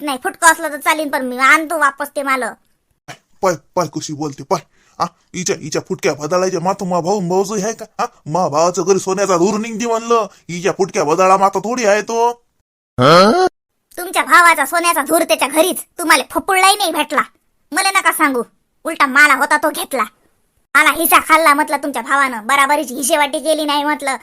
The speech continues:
Speaker 1: हा, बराबरीचा हिस्सा दिला का?
Speaker 2: आता तू उगाच जुनं उकरून काढू नको देवके.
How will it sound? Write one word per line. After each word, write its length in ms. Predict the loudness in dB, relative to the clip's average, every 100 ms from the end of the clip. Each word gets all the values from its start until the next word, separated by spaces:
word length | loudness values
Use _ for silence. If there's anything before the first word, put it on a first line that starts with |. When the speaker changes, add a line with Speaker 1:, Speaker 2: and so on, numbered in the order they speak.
| _ _
Speaker 1:
हा, 100 | -2
बराबरीचा 500 | 0 2 2 0 -4 -6
हिस्सा 200 | -2 0
दिला 220 | 2 0
का? 260 | 0 -2 -4 _ _ _ _ _ _ _
Speaker 2:
आता 260 | -6 -4 -4
तू 260 | -4 -6 0
उगाच 200 | 0 0
जुनं 240 | -4 -2
उकरून 380 | -2 -2 -6 0
काढू 280 | 2 2 0
नको 280 | -2 -2
देवके. 520 | 0 -2 -2 -4 -4